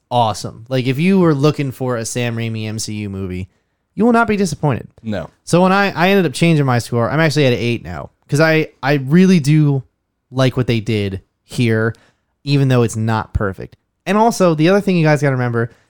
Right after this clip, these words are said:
Speaker 1: this is better than most of the stuff that <laughs> comes out that we talk about on
Speaker 2: That's
Speaker 1: this
Speaker 2: fa-,
Speaker 1: show.
Speaker 2: yeah.
Speaker 1: You
Speaker 2: I
Speaker 1: know
Speaker 2: think,
Speaker 1: what I mean?
Speaker 2: I
Speaker 1: Like,
Speaker 2: think
Speaker 1: that's another thing to remember is that the Marvel quality is still there. And even though, like,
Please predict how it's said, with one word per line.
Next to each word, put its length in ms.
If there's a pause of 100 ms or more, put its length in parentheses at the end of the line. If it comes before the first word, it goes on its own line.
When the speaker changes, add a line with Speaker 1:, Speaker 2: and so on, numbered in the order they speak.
(240)
Speaker 1:
this 180
is 120
better 600 (160)
than 160
most 420
of 80
the 80
stuff 300
that 140
<laughs> 0
comes 440
out 320
that 140
we 100
talk 300
about 220
on 60
Speaker 2:
That's 220
Speaker 1:
this 120
Speaker 2:
fa-, 100
Speaker 1:
show. 100
Speaker 2:
yeah. 320
Speaker 1:
You 60 (180)
Speaker 2:
I 60
Speaker 1:
know 120
Speaker 2:
think, 100
Speaker 1:
what 60
I 40
mean? 260
Speaker 2:
I 60
Speaker 1:
Like, 140
Speaker 2:
think 120 (160)
Speaker 1:
that's 160
another 300
thing 160
to 60
remember 320
is 100
that 140
the 60
Marvel 440
quality 680
is 200
still 420
there. 200
And 220
even 280
though, 220
like, 320